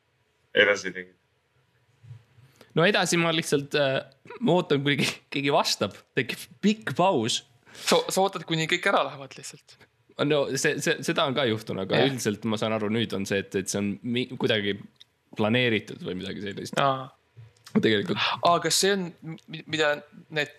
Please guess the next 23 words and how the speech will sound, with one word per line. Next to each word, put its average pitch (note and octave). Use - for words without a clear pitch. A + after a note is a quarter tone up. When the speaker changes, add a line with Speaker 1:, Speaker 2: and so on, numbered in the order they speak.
Speaker 3:
nagu C#3
kinkekaardid, C#3+
kas -
see F3+
on, E3
kuidas C#3
see D3+
toimib, C#3
et C#3
sa D3
ostad -
kinkekaardi D#3
ja C3+
sa C#3
saad C#3
Speaker 2:
Jaa, A2+
sa A2
saad G#2+
näidendi. G#2+
Speaker 3:
Saad C#3+
näidendi? C#3
Speaker 2:
Mhm. G#2+
Speaker 3:
Aa. C#3